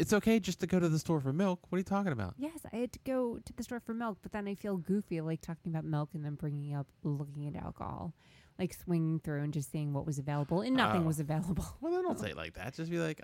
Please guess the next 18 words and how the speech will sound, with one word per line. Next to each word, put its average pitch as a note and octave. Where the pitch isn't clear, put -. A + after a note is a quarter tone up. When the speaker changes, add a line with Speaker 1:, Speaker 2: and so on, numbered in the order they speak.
Speaker 1:
"Ah, G#2+
I A#2
had C3+
to D3+
go C#3
to C#3
the C3+
store B2+
for A#2
some G#2
milk," D3+
and A2
I A2
said, G2
"Hey, F2+
since -
I'm F#3
here, F3+